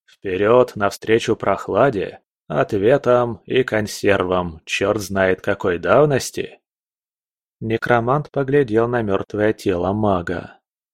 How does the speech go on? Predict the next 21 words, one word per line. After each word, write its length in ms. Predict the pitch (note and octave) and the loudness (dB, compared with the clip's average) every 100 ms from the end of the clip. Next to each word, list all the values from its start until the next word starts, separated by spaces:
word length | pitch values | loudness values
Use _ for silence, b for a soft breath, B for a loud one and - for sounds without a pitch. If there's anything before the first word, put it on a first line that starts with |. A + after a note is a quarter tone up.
| _ _ _ | _ _ _
Будучи 500 | A2 A2 A2 G#2+ - | -4 -2 0 0 2
оторванным 680 | G#2+ - A2+ G2+ G2+ G2+ G2 | 2 2 0 0 -2 -2 -2
от 120 | F#2+ | -4
клана 420 | - G#2+ A#2 A2+ | -4 -2 0 -2
в 80 | G2 | -4
последние 640 | G#2+ G2+ A#2 A#2 G2+ G2 G2 | -6 -6 -2 -2 -2 -4 -4
дни, 420 | G2 A#2+ B2+ B2 _ _ | -4 -2 -2 -4 _ _
он 220 | C3 B2+ | -4 -2
не 120 | B2+ B2+ | 0 -2
знал, 600 | A#2 A#2+ A2 F2 - _ _ | -2 -4 -4 -4 -8 _ _
первая 460 | D#3 D#3+ A2 G2 F#2+ | 0 0 2 0 0
ли 120 | G2+ | 0
это 280 | A#2+ G2+ F2+ | 0 -2 0
жертва 480 | A2 C3+ - G2+ | 0 -2 -2 -4
в 20 | F#2 | -2
его 320 | G2 G2 A2 | -2 2 2
рядах 560 | F#2 F2 G#2+ B2+ - _ - | 0 -2 -2 -2 -8 _ -4
или 240 | A#2 G2+ F#2 | 0 2 0
же 200 | F#2+ F2+ | 0 0
нет. 460 | G#2+ G#2 - _ _ _ _ _ _ _ _ _ _ _ | 0 0 -4 _ _ _ _ _ _ _ _ _ _ _
«Вперёд!» 680 | _ - B2 D3 B2 E2+ | _ 0 4 6 4 0